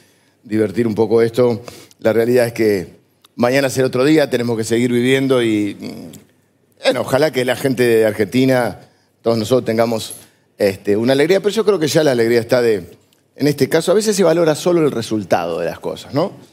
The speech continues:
Y yo creo que hay que valorar también, eh, no solo en el fútbol, en la vida, los procesos. Porque los resultados en tu vida están, eh, condicionados por un montón de factores.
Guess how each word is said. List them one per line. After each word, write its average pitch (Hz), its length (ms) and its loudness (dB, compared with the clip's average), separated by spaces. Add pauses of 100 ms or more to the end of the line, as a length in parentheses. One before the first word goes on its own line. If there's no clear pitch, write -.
(440)
Y - 60 -20
yo 165 160 -4
creo 160 220 2
que 131 100 2
hay 127 80 2
que 127 140 0
valorar 113 420 0
también, 120 400 0 (540)
eh, 107 260 2
no 165 120 4
solo 156 220 0
en 113 60 0
el 98 60 -6
fútbol, 107 240 0
en 110 60 2
la 123 80 4
vida, 143 280 2
los 117 120 -2
procesos. - 640 -4 (340)
Porque 156 180 -2
los 196 140 2
resultados 202 540 0
en 196 80 -4
tu 202 100 -4
vida 220 140 4
están, 202 260 0 (600)
eh, 120 640 2 (160)
condicionados 156 760 0
por 175 140 0
un 202 80 0
montón 170 300 0
de 117 80 0
factores. 95 520 -4